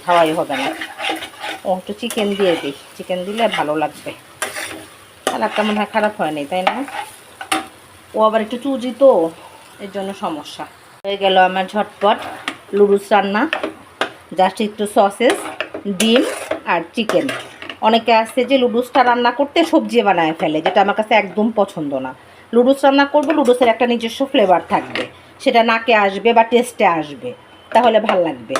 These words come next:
অনেকে আছে যে সবজিটা বেশি দিয়ে ফেলে, সেটা আমার কাছে একদম মনে হয় নিরামিষ খাচ্ছি। তো যাই হোক, একদম আমার নুডলস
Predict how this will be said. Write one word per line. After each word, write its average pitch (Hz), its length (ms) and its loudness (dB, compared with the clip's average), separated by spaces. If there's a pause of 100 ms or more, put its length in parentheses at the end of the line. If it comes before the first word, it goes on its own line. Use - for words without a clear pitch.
(140)
অনেকে 220 260 0
আছে 220 180 0
যে 233 80 -2
সবজিটা 247 460 2
বেশি 247 260 2
দিয়ে 269 220 6
ফেলে, 277 320 2 (300)
সেটা 240 220 2
আমার 208 140 0
কাছে 226 180 -2
একদম 208 240 2
মনে 220 240 2
হয় 220 120 0
নিরামিষ 190 460 0
খাচ্ছি। - 400 -8 (540)
তো 233 60 -6
যাই 240 200 4
হোক, 339 200 -2 (500)
একদম 196 360 -2
আমার 190 180 2
নুডলস 190 300 0